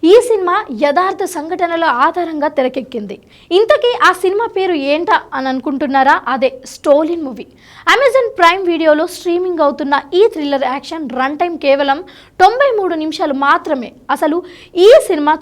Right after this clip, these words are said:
చూస్తున్నంతసేపు ఒక సీట్ ఎడ్జ్ థ్రిల్లర్గా అనిపిస్తుంది. ప్రతి సీన్ ఉత్కంఠభరితంగా సాగుతుంది. ఎలాంటి హంగులకు పోకుండా అతి తక్కువ పాత్రలతో నిర్మించిన థ్రిల్లర్ సినిమా ఇది. ఈ సినిమా కథ విషయానికి వస్తే, రాజస్థాన్ రైల్వే స్టేషన్లో ఓ మహిళ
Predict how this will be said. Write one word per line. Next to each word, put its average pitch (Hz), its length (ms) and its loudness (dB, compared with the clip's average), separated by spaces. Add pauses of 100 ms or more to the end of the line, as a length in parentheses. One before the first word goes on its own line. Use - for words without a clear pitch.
చూస్తున్నంతసేపు 302 840 -4
ఒక 294 200 -2
సీట్ 392 420 -2
ఎడ్జ్ 269 300 -2
థ్రిల్లర్గా 311 540 -2
అనిపిస్తుంది. 240 600 -10 (580)
ప్రతి 311 360 0
సీన్ 392 360 -4 (120)
ఉత్కంఠభరితంగా 285 840 -4
సాగుతుంది. 226 580 -10 (380)
ఎలాంటి 480 440 4 (120)
హంగులకు 285 340 -2
పోకుండా 240 580 -4
అతి - 200 0
తక్కువ 427 360 0
పాత్రలతో 311 580 -2
నిర్మించిన 285 560 -6
థ్రిల్లర్ 392 420 -2
సినిమా 311 340 -4
ఇది. 269 240 -8 (560)
ఈ 392 100 8 (140)
సినిమా 320 280 2
కథ 320 260 -2
విషయానికి 330 440 -4
వస్తే, 277 400 -2
రాజస్థాన్ 302 640 0
రైల్వే 349 340 0
స్టేషన్లో 302 680 -6
ఓ 285 80 2
మహిళ 277 480 0